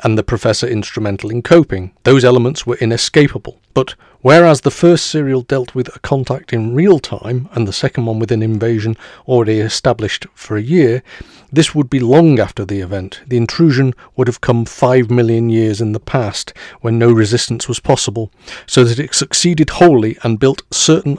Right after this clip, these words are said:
undesirable characteristics into Earth's future population. Quatermass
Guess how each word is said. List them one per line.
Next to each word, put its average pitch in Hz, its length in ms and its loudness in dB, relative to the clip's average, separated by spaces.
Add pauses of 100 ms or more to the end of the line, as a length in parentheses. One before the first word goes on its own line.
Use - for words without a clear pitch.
undesirable 135 600 0
characteristics - 760 -4
into 113 280 -10 (160)
Earth's 120 320 -2
future - 340 -6
population. 120 720 -6 (120)
Quatermass 117 640 0